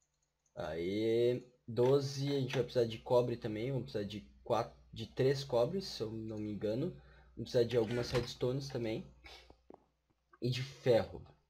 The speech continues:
Ferro a gente vai precisar de, acho que seis aqui já, já dá conta do recado. Seis ferros e duas redstones. Vamos lá, corre. E duas redstones. Não, duas não. Seis redstones.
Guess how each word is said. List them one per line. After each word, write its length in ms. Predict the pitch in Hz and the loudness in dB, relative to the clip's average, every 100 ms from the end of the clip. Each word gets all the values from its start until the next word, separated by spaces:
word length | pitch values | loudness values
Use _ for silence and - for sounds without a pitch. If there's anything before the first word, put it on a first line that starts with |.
| _ | _
Ferro 220 | 120 117 | -6 -4
a 20 | |
gente 140 | 113 104 | -4 -4
vai 100 | 110 | -6
precisar 240 | - 107 | -2 -2
de, 800 | 107 107 113 135 139 139 139 139 139 - _ _ | -2 -4 -4 -2 -2 -2 -4 -6 -10 -18 _ _
acho 240 | - 117 - | -12 -10 -8
que 80 | 110 | -10
seis 360 | - 127 123 | -2 -2 0
aqui 240 | 123 - 117 | -4 -8 -2
já, 240 | 127 113 - - | 0 2 0 -2
já 80 | 117 | 0
dá 160 | 113 113 - | 0 -2 -6
conta 260 | - 110 110 | -10 -10 -6
do 80 | 110 | -6
recado. 460 | 117 - 90 87 | -6 -6 -8 -8
Seis 340 | - - 101 - | -8 -8 -8 -2
ferros 640 | 110 120 131 127 127 - - - - - | 2 4 2 -2 -6 -12 -20 -20 -20 -10
e 140 | 131 135 | 0 0
duas 440 | 123 127 127 127 | 2 2 2 2
redstones. 840 | 131 117 127 - 101 87 82 - - | 0 0 -2 -8 -8 -8 -10 -14 -12
Vamos 240 | 101 98 | -10 -6
lá, 340 | 101 110 113 113 | -4 -2 -2 -4
corre. 680 | - 101 107 117 123 131 135 - _ - - - - 107 | -4 -4 -4 -4 -4 -4 -6 -16 _ -8 -6 -4 -4 -2
E 280 | 107 107 104 | 0 0 0
duas 240 | 110 107 | -2 -4
redstones. 580 | 117 101 - - 69 71 - 110 | -6 -8 -8 -8 -8 -6 -4 -2
Não, 240 | 107 82 | -2 -4
duas 320 | 92 98 135 123 | -8 -2 0 2
não. 120 | 101 - - - _ _ _ _ _ _ _ _ _ | -2 -4 -8 -12 _ _ _ _ _ _ _ _ _
Seis 400 | - - 131 123 | -18 -4 -2 0
redstones. 760 | 113 92 - 69 - - - | -4 -6 -6 -6 -8 -10 -14